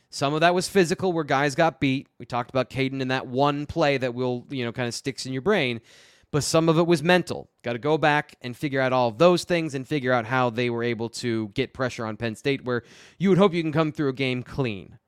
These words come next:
I know on one of them, there was a, a line game on the left side, and, uh, there was only one guy to block. <laughs> So how that breaks out, we'll watch the film and we'll tell you.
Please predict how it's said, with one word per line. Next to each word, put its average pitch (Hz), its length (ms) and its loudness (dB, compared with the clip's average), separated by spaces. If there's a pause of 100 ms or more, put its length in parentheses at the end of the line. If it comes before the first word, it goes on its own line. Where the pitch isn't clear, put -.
(320)
I 139 100 -2
know 151 180 2
on 131 160 0
one 160 180 0
of 185 120 0
them, 190 300 2
there 135 160 0
was 127 260 0
a, 104 300 -4
a 113 60 -2
line 135 380 0
game 139 380 -2 (160)
on 123 120 -4
the 113 60 -2
left 123 240 0
side, 156 460 0 (500)
and, 123 420 -2
uh, 110 360 2 (340)
there 160 140 4
was 151 100 2
only 147 160 2
one 143 300 0
guy 117 440 2 (120)
to 127 100 -4
block. 107 400 -10 (180)
<laughs> - 520 -12
So 147 600 4 (840)
how 185 300 6
that 220 180 4
breaks 220 300 2
out, 214 200 6
we'll 165 120 -2
watch 160 260 0
the 156 100 -2
film 147 480 2
and 143 160 -8
we'll 127 100 -6
tell 143 280 2
you. 101 180 -4